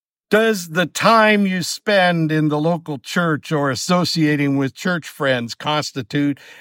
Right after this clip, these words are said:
a manifestation of the ecclesia? In other words, are you doing church, doing religion, or are you the body of Christ, the ecclesia?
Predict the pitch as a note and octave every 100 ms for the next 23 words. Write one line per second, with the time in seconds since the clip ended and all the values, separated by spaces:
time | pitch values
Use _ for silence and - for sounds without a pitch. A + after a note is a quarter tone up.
0 | - C3+ C#3 B2+ C#3 D3+ C#3 D3 C#3+ -
1 | - F#3+ G3 - A#2+ A#2+ B2+ B2+ C#3+ C3
2 | C3+ - C3+ C3+ - F#3+ D#3+ G2 F#2+ -
3 | - - - C#3+ D#3+ F3 D#3+ D#3 C#3+ -
4 | - - - C#3+ C#3+ E3 B2+ F3+ F3 F3+
5 | F#3+ F#3 - E3 E3 F3+ - - D3 D#3+
6 | F3 F3+ E3 E3 E3+ D3+ F#3 F3+ D#3 D#3
7 | D#3+ D#3 E3 D#3 D3 D3+ D3 C3 A#2+ G#2
8 | C#3+ C#3 C3+ B2+ A2+ - A#2+ G2+ F#2+ -
9 | - A2+ A2 F2+ - G2 F2 - G#2+ F#2